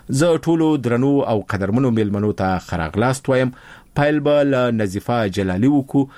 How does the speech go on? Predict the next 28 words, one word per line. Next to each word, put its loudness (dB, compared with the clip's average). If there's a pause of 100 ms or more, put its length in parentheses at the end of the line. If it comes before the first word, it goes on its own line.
(260)
آ، 0
اغلې 2
جلالي، 2
مننه 0
کوو 2
چې -6
د 0
موږ 0
بلنه 0
مو 0
واورېده، 0 (240)
آ، 0
وم 2
منله، 0 (340)
آ، 0
خپرونې -2
ته -2
راغلی. -2 (1000)
د، 2
تاسو 0 (200)
چیرته -2
اوسیږئ 0
او 2
اختر -2
هم 0
څنګه -2
روان 0
دی؟ -12